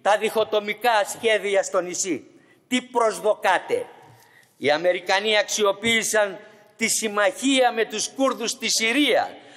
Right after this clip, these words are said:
αλλά στήριξαν την τρίτη τουρκική εισβολή και άδειασαν τους συμμάχους τους.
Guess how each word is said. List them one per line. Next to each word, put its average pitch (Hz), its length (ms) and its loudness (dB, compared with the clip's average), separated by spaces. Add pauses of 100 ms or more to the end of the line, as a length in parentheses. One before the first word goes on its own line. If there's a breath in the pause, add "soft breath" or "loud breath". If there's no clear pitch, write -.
(140 loud breath)
αλλά 175 360 2
στήριξαν 262 920 0 (280 loud breath)
την 196 240 -6
τρίτη 247 380 0
τουρκική 226 540 -4
εισβολή 214 760 0 (220)
και 170 160 2
άδειασαν 165 680 0
τους 131 120 -8
συμμάχους 123 520 -4
τους. - 240 -16